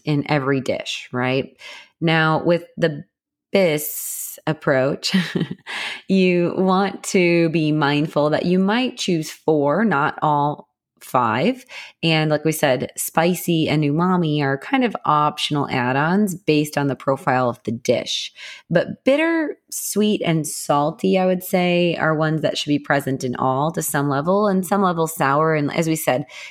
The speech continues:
bitter and sour might have some overlap. So bitter, if something's too bitter, well, bitter is gonna come from often your fresh herbs, right? So adding fresh herbs is a great way to ramp up your antioxidant status in a dish.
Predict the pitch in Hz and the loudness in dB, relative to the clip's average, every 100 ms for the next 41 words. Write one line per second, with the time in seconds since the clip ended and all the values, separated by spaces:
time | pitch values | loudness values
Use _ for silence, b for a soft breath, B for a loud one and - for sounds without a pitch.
0 | - 190 180 165 170 143 143 139 131 151 | -2 2 2 2 0 0 2 0 -2 -4
1 | 123 135 - 131 123 123 - - _ _ | -4 -6 -4 -4 -4 -6 -8 -8 _ _
2 | b b b b - - 185 170 - _ | b b b b -6 0 0 0 -6 _
3 | _ 160 208 247 190 127 170 - _ _ | _ -4 0 2 2 -2 -4 -10 _ _
4 | _ _ _ - 175 190 175 170 - - | _ _ _ -6 -2 0 0 -2 -4 -4
5 | - 240 185 - - 165 165 214 247 220 | 0 0 0 -2 0 0 2 2 2 0
6 | 196 - 170 165 170 - 147 151 151 156 | -2 -2 -2 0 0 2 0 0 0 0
7 | 143 - 135 - - 123 107 - - - | 0 -2 -2 -2 -4 -2 -2 -4 -8 -4
8 | 147 135 - 160 147 B B B - 180 | -2 -2 0 0 0 B B B -4 0
9 | 226 220 196 165 165 - 156 160 147 143 | 2 0 2 0 0 0 0 0 0 -4
10 | 139 - 147 160 175 156 151 147 143 - | -4 -2 0 2 2 0 0 0 -2 -4
11 | 143 143 151 160 - 143 143 147 143 143 | -2 0 0 -2 -2 -2 -2 -2 -2 -2
12 | - - 139 - 147 131 - 135 127 127 | -2 -2 -2 -2 -4 -2 -2 -2 -2 -2
13 | 123 - - 170 165 165 - | -4 -6 -2 0 2 -2 -8